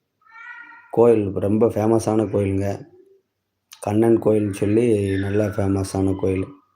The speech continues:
நம்ம ஊர்ல மாட்டுப் பொங்கலுக்கு பயங்கர விசேஷமா இருக்கும். ஏகப்பட்ட பசுமாடுகள் எல்லாம் இருக்கும். அதுல வந்து அகத்திக்கீரை வாங்கி கொடுத்து சாமி கும்பிட்டு போவாங்க. நிறைய பேரு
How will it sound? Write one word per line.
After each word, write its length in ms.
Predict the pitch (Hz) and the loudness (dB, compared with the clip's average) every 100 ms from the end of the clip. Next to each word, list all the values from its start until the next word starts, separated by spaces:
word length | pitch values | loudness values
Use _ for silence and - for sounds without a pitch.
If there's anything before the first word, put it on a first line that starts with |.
| _ _ _ - | _ _ _ -12
நம்ம 160 | - 101 | -4 0
ஊர்ல 220 | 107 104 | 2 2
மாட்டுப் 340 | 95 107 101 95 | 0 -2 -2 -2
பொங்கலுக்கு 340 | 101 98 95 | -2 -2 -4
பயங்கர 420 | 101 101 110 110 | -2 2 2 2
விசேஷமா 420 | 98 107 104 104 | 0 -2 -2 -2
இருக்கும். 460 | 98 90 113 127 - _ _ _ _ _ - | -4 -2 -2 -2 -8 _ _ _ _ _ -12
ஏகப்பட்ட 720 | 107 110 113 113 110 - 104 | -2 2 2 0 -8 -4 -4
பசுமாடுகள் 920 | 104 107 107 110 107 101 104 107 107 _ - | -4 -4 0 2 2 2 0 -2 -10 _ -18
எல்லாம் 280 | 104 104 104 | -8 -4 -2
இருக்கும். 380 | 98 95 101 101 | -2 -4 -4 -2
அதுல 240 | 101 98 | -2 -2
வந்து 500 | 101 104 107 104 104 _ - - _ | -2 0 0 0 -10 _ -20 -20 _
அகத்திக்கீரை 560 | 110 123 127 113 107 101 | 2 2 2 0 0 0
வாங்கி 240 | 104 101 | -2 -2
கொடுத்து 500 | 98 95 107 104 98 | -2 0 0 0 0
சாமி 360 | 95 107 107 95 | -2 0 0 0
கும்பிட்டு 300 | 95 92 95 | -2 -2 -4
போவாங்க. 500 | 92 95 92 95 - - _ _ _ _ _ _ - - - 165 120 | -2 -2 -2 -4 -8 -16 _ _ _ _ _ _ -16 -8 0 2 2
நிறைய 340 | 117 120 110 110 | 0 2 4 4
பேரு 260 | 110 104 | 4 2